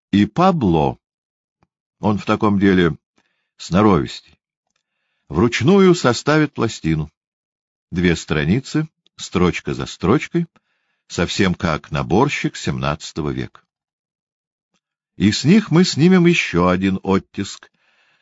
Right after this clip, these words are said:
на бумагу, чтобы не было видно стыков между буквами и других дефектов, или наоборот, чтобы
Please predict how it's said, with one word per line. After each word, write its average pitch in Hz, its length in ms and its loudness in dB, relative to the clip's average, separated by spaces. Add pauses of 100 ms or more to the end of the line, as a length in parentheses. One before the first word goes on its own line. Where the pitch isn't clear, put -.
(120)
на 87 160 0
бумагу, 87 560 2
чтобы 87 340 0
не 101 140 2
было 107 200 2
видно 123 360 2
стыков - 640 -2
между 98 340 -2
буквами 92 640 0
и - 20 -2
других 90 460 0
дефектов, 90 640 -4
или 90 160 0
наоборот, 87 480 0
чтобы 98 400 -2